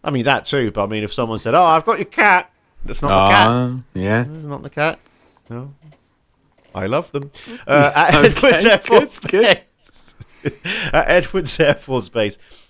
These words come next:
Speaker 1: Rhodes presents his general with the
Speaker 2: Just,
Speaker 1: Iron Man
Speaker 2: but
Speaker 1: suit. What?
Speaker 2: Can, can a human, I, can you really? I, I, I, I get cats and dogs,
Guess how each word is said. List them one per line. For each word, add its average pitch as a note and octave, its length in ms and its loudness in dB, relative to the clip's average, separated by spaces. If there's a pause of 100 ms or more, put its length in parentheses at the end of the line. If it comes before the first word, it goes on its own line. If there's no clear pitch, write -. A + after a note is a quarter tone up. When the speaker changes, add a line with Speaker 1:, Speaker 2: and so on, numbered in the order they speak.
Speaker 1:
Rhodes C#3+ 380 -2
presents A#2 400 -8
his G#2 140 -16
general G#2+ 520 -6 (300)
with F#2+ 100 -12
the G#2 120 -6
Speaker 2:
Just, G#2+ 160 2
Speaker 1:
Iron A#2 160 2
Man A2 140 -4
Speaker 2:
but - 120 4
Speaker 1:
suit. A2 180 -8 (560)
What? F3 280 2
Speaker 2:
Can, C4 520 -2 (160)
can B3+ 380 0
a A#3 160 2
human, A2+ 640 -6 (640)
I, D3+ 320 0 (100)
can A3 260 -2
you G#3 180 -2
really? A#2+ 580 0 (960)
I, G#3 220 0
I, F#3+ 300 -2
I, F#3 300 -2 (100)
I F#3 140 2
get F3+ 320 0
cats D3 260 -2
and A2 100 -10
dogs, G2 500 -6